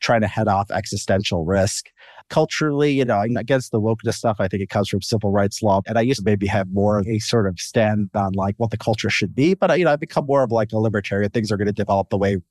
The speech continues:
you know, they're gonna develop. Technology is gonna come. Society is gonna change. People are gonna make their own decisions.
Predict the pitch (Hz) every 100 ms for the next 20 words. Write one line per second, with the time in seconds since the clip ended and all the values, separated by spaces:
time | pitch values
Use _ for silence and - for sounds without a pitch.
0 | - 110 101 101 101 101 104 104 101 -
1 | - - 98 110 107 104 107 101 107 95
2 | - 98 92 95 107 101 101 95 95 101
3 | - 95 - 101 98 95 98 90 101 -
4 | 98 98 92 - 95 95 92